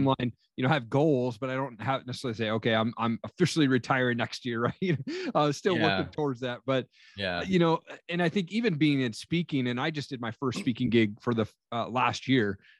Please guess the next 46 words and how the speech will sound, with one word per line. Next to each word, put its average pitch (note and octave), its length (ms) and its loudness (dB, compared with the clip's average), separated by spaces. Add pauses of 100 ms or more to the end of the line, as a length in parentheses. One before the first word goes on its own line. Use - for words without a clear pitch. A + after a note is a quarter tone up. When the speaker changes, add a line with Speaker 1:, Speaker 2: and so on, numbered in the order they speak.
Speaker 1:
Uh, G#2 280 0
I A2+ 100 -4
got B2 200 -4
paid A#2 160 -6
fifty D#3+ 300 -2
bucks C3 300 -4
for A2+ 160 -6
it, F2+ 60 -12
man. G#2+ 160 -4
It A2+ 40 0
was G#2+ 100 2
the A2+ 80 0
best C3+ 280 0
fifty G2+ 200 2
Speaker 2:
Nice. A2 60 2
Speaker 1:
bucks A#2+ 260 2
I - 20 -2
ever A#2+ 120 -2
got. A#2+ 140 0
And A2 100 -8
I G#2+ 40 -4
have C#3 160 -4
it B2+ 60 -4
on B2 80 -2
my A#2 120 -4
wall A#2 280 -6
right C3 220 -6
here, A#2+ 280 2 (240)
a B2+ 60 4
little C#3+ 220 4
check, - 440 -6
man. C3+ 240 -4
I C3+ 60 -2
was C3 100 -2
like, C3 200 -4
"That's D3+ 280 0
it. F#3 240 4
That's C3+ 240 -4
my, C3 220 2
my B2 100 -2 (120)
first E3+ 320 -2
speaking D#3+ 560 -2
gig C#3+ 220 6
check," C#3 360 0
you C3 80 0
know? A#2+ 200 0